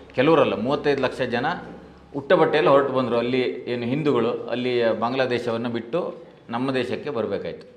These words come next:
ಇವತ್ತು ಯಾವ ಸ್ಥಿತಿ ಇದೆ ಅಂದ್ರೆ, ಅವರ ಪ್ರಧಾನಿ ಕೂಡ ಉಟ್ಟ ಬಟ್ಟೆಯಲ್ಲೇ ಭಾರತಕ್ಕೆ ಬಂದ್ರು ಅವರು ಕೂಡ. ಅಂದ್ರೆ, ಇಷ್ಟು ವರ್ಷಗಳ ನಂತರ ಕೂಡ ಮತ್ತೆ ಅದೇ ಪರಿಸ್ಥಿತಿ ಅಲ್ಲಿ ಅವರಿಗೆ ನಿರ್ಮಾಣ ಆಯ್ತು. ಏನಕ್ಕೆ ನಿರ್ಮಾಣ ಆಯ್ತು?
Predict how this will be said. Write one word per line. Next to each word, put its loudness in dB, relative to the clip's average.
ಇವತ್ತು 2
ಯಾವ 4
ಸ್ಥಿತಿ -2
ಇದೆ 2
ಅಂದ್ರೆ, 0
ಅವರ 6
ಪ್ರಧಾನಿ 0
ಕೂಡ 0
ಉಟ್ಟ 0
ಬಟ್ಟೆಯಲ್ಲೇ 2
ಭಾರತಕ್ಕೆ 0
ಬಂದ್ರು -4
ಅವರು -2
ಕೂಡ. -10
ಅಂದ್ರೆ, -4
ಇಷ್ಟು -2
ವರ್ಷಗಳ 6
ನಂತರ 2
ಕೂಡ 2
ಮತ್ತೆ 0
ಅದೇ 4
ಪರಿಸ್ಥಿತಿ -2
ಅಲ್ಲಿ -4
ಅವರಿಗೆ 2
ನಿರ್ಮಾಣ 0
ಆಯ್ತು. -4
ಏನಕ್ಕೆ 4
ನಿರ್ಮಾಣ 0
ಆಯ್ತು? -4